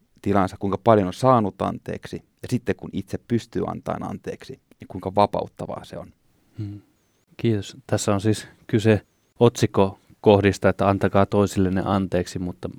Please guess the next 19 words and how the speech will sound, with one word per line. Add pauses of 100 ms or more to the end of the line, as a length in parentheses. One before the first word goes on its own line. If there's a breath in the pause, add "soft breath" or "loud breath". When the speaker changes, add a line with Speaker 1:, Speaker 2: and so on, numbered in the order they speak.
(160)
Speaker 2:
tässä
on (200)
tämä
kääntöpuoli,
joka
tuli (220)
puheenvuorossa
esille,
myös
se, (300)
kuinka (520)
vapauttavaa
on
se,
kun
saamme
itse
anteeksi
ja